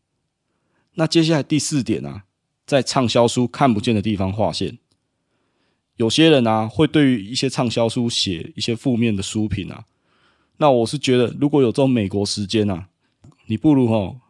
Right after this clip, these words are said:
快去读下一本书。哦，这就跟，呃，脸书上面很多文章下面一堆酸民一样嘛，这些酸民有时间去酸人家，不如多读一点书。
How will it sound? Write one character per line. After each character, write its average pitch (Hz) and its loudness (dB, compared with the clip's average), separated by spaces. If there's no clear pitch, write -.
快 143 0
去 135 -4
读 117 -2
下 113 0
一 - 0
本 92 -4
书。 92 -10
哦， 107 -4
这 135 -4
就 135 2
跟， 139 2
呃， 98 -4
脸 104 0
书 127 -2
上 135 0
面 131 0
很 120 -4
多 117 0
文 113 0
章 113 -2
下 120 -2
面 120 -4
一 120 -10
堆 117 -2
酸 117 0
民 101 -2
一 90 -8
样 95 -4
嘛， 73 -12
这 - -4
些 139 2
酸 131 2
民 113 2
有 92 0
时 107 -6
间 110 -2
去 110 -2
酸 104 -2
人 95 -2
家， 92 -6
不 123 -4
如 104 -2
多 101 -2
读 95 -8
一 98 -10
点 90 -10
书。 73 -14